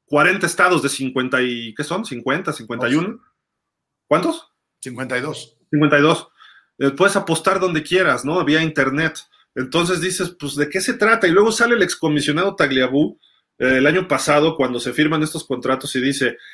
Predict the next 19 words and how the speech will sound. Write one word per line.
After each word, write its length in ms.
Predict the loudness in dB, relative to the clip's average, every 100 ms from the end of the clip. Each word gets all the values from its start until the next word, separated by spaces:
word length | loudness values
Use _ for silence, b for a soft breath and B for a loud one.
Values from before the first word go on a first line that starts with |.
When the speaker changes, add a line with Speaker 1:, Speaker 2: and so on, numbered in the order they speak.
| B
Speaker 1:
es 180 | 0 0
que 120 | 2
no 140 | 4 6
debería 340 | 6 6 4
hacer 260 | 4 4 4
esto. 460 | 4 0 -4 -4
¿Por 220 | -2 -2
qué? 180 | 2 2
Porque 440 | 2 -4 -2 -4 -6 B B
sabemos 800 | -4 0 4 4 4 2 0 -2
que 120 | 0
ha 60 | 2
habido 420 | 4 4 2 0
casos 800 | 0 0 0 -2 -2 -8 -16 _ _
de 760 | -4 -2 -2 -4 -4 -6 -8 -8
manejo 460 | -6 -4 -4 -2
de 80 | -2
las 220 | -2 -4
apuestas. 680 | -8 0 2 2 -4 -8